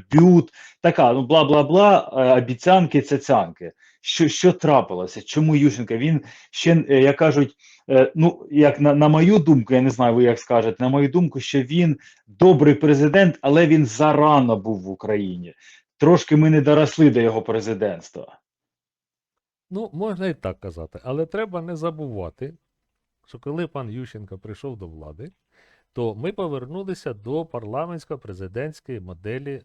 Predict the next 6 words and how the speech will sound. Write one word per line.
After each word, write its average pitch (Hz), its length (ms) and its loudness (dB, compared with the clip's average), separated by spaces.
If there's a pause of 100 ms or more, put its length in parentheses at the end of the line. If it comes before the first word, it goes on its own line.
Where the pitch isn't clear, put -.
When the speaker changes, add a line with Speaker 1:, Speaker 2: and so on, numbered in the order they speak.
Speaker 2:
е, 95 180 -14
республіки. 101 800 -18 (560)
Speaker 1:
Так. 196 180 -6
Speaker 2:
І 175 80 -8
від 190 220 -10
президента 165 1200 -8